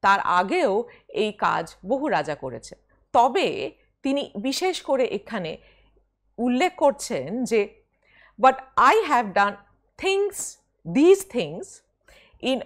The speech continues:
order that my people might conform to Dhamma।"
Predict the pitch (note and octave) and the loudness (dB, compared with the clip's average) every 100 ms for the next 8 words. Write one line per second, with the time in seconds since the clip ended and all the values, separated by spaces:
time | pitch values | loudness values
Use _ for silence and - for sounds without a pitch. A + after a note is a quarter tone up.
0 | - G3+ A3+ C4+ D#3 D3 - - G#3+ - | 2 4 6 4 2 0 -6 0 0 0
1 | - G3+ G#3 B3+ G#4 - C4 - D#3+ E3 | -6 0 2 2 -2 -4 -6 -4 -4 -4
2 | F#3+ - G3+ A3 D#4 D#4+ - A3 G3 F#3+ | -8 -8 0 2 2 -6 -6 -2 -2 -4
3 | F3 D#3 E3 D#4 A4 _ - E3+ D#3+ C3+ | -6 -8 -8 -12 -12 _ -14 -10 -10 -12